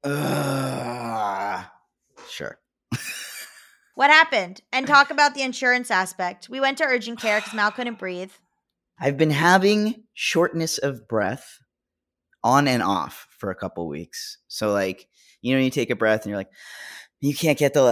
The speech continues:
Speaker 1: like, last twenty-five percent. Um, so I messaged my G P and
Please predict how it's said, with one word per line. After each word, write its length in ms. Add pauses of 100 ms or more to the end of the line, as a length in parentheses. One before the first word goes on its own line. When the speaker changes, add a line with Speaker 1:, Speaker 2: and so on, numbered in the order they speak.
(120)
Speaker 1:
like, 240
last 320
twenty-five 420
percent. 460 (680)
Um, 540 (960)
so 120
I 40
messaged 340
my 340 (720)
G 180
P 520
and 400